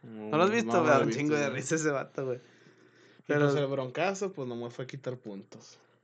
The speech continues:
Speaker 1: Al chile, el bronca-, ojalá ya no se lance de nuevo el broncazo pa' otra mamada, güey.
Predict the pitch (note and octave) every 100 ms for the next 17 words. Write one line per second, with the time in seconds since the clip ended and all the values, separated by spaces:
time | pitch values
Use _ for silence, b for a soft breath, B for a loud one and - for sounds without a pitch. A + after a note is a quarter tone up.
0 | _ - A2+ A2 A#2 A#2 C#3 C#3+ C3 A2+
1 | A#2 - C#3 C3+ A#2+ B2+ E3 E3 C#3+ B2
2 | B2+ E3 E3 C3+ C3+ D#3 D#3 C#3 - -
3 | D3 C#3+ C3+ D3+ D3 A#2+ A#2+ - C3+ B2+
4 | B2